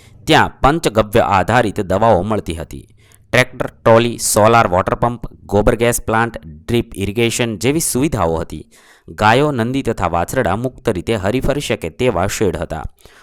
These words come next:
પૌષ્ટિક ઘાસચારાની સુવિધા હતી. સાફ સફાઈ તો આંખે ઉડીને વળગે તેવી હતી. સવાલ નંબર પાંચ, વિદ્યાદાન એટલે શું? વિદ્યાદાન એટલે વિદ્યા એટલે કે શિક્ષણનું દાન. શિક્ષણની જેને જરૂર છે તેને કરેલું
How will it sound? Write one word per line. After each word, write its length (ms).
પૌષ્ટિક 440
ઘાસચારાની 840
સુવિધા 380
હતી. 360
સાફ 260
સફાઈ 360
તો 280
આંખે 440
ઉડીને 320
વળગે 340
તેવી 300
હતી. 520
સવાલ 360
નંબર 200
પાંચ, 380
વિદ્યાદાન 640
એટલે 380
શું? 260
વિદ્યાદાન 560
એટલે 320
વિદ્યા 380
એટલે 260
કે 120
શિક્ષણનું 640
દાન. 280
શિક્ષણની 540
જેને 300
જરૂર 360
છે 220
તેને 220
કરેલું 480